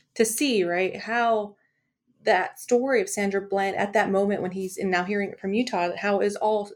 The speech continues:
certainly interconnected and cemented of how important it is to bring these histories to light. And,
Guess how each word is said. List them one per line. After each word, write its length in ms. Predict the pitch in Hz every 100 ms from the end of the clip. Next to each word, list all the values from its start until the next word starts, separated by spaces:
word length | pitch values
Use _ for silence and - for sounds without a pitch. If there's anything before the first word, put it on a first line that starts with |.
| 190
certainly 480 | - 254 220 180 180 -
interconnected 560 | 233 247 220 180 -
and 120 | 185 185
cemented 360 | 185 214 180
of 80 | 175
how 120 | 202
important 400 | 190 - - 196
it 60 | 180
is 280 | 170 170 - - - _
to 100 | -
bring 240 | 196 208 226
these 200 | 214 -
histories 340 | 185 - 180
to 140 | - 180
light. 500 | 180 220 202 175 - _ _ - - -
And, 360 | 233 233 -